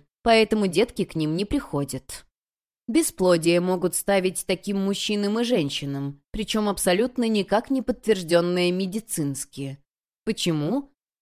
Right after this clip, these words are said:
Потому что что хочет сделать такой человек? Он хочет переложить ответственность за свою жизнь, за свое непрожитое детство,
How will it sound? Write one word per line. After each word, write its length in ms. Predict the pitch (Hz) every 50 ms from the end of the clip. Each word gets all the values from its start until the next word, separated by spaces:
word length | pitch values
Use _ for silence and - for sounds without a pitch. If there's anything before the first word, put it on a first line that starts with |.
| _ _ -
Потому 340 | - 240 - 233 226 233 226
что 420 | - - - - 220 220 214 214 - _ _ _
что 260 | - - - 339 320
хочет 340 | - - 202 180 - 196 185
сделать 500 | 175 185 180 220 233 214 208 202 - - -
такой 300 | 226 208 - 220 208 208
человек? 760 | - - 240 247 262 269 196 151 131 - - - - - _ _ _ _ _ _ _ _ _ _ _ _ _ -
Он 240 | 233 269 349 381
хочет 420 | 381 - 311 320 320 - 330 - -
переложить 600 | - 285 220 254 254 247 233 220 202 247 285 277
ответственность 880 | 285 214 - 175 185 226 254 - - - 294 262 269 277 277 - 240 214
за 100 | 220 226
свою 400 | - - 202 180 180 190 262 311
жизнь, 560 | 240 170 160 170 170 160 156 165 170 170 175 -
за 160 | 233 240 247
свое 340 | - - 214 190 190 214 254
непрожитое 800 | 247 240 208 - 175 196 220 202 196 180 - - 175 170 165
детство, 680 | 160 131 139 180 220 220 - - - - 175 190 190 185